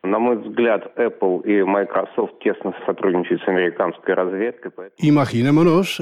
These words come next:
Speaker 2: que en Rusia autoridades oficiales emitieran una declaración en términos de que las compañías Apple y Microsoft colaboran estrechamente con la inteligencia norteamericana,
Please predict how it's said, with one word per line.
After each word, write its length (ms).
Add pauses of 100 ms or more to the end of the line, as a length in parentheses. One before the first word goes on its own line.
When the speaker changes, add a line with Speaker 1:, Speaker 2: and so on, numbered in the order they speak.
Speaker 2:
que 120
en 100
Rusia 400 (100)
autoridades 720
oficiales 560
emitieran 580
una 240
declaración 680
en 140
términos 480 (480)
de 180
que 140
las 180
compañías 760 (100)
Apple 440
y 220
Microsoft 1040 (380)
colaboran 500
estrechamente 680
con 120
la 80
inteligencia 600
norteamericana, 720